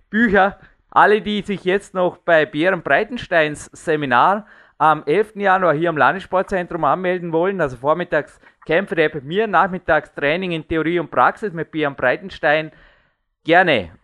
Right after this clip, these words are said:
Dominik Feischl kommt auch her, genauso wie der Leon Schmal. Und jetzt ein letzter Tipp, Podcast betreffend Maxwell, genauso wie Clarence Bass, einzutippen in die PowerQuest C C Suche,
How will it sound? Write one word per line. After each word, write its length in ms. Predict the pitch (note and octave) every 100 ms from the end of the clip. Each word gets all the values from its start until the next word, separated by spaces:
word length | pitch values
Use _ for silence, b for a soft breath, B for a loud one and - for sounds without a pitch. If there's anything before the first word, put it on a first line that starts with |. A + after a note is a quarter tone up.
| _
Dominik 320 | D3 F3 F3+
Feischl 400 | - C#3 F#3+ A3
kommt 260 | G#3+ F3 D#3
auch 240 | C#3+ C#3
her, 180 | G#3 G3
genauso 380 | F3+ D3 D#3+ D#3+
wie 80 | D#3
der 100 | D3
Leon 260 | D3+ C#3+
Schmal. 420 | A#2 A#2+ C3 G3+ - b b b b -
Und 160 | F3
jetzt 240 | F3+ F#3+ F3
ein 100 | C3+
letzter 400 | F#3+ G#3+ A3+ -
Tipp, 260 | G#3+ G#3+
Podcast 440 | F#3 G3 F3 E3+ E3+
betreffend 560 | E3+ E3 E3+ - E3+ b b
Maxwell, 760 | - F3+ A#3 - G3 F#3 B2+ G2+
genauso 560 | - C3 C3 F3 G3
wie 400 | D#3+ D#3 B2+ G#2+ _
Clarence 540 | - D3+ D#3+ E3+ D3 -
Bass, 480 | - E3 A#3 - _
einzutippen 680 | C3+ D#3+ G3+ E3+ - G3 -
in 100 | D#3+
die 80 | D3+
PowerQuest 680 | D3+ C3+ E3+ G3+ - E3+ -
C 120 | D#3+
C 200 | - E3+
Suche, 400 | E3+ F3 F3 F3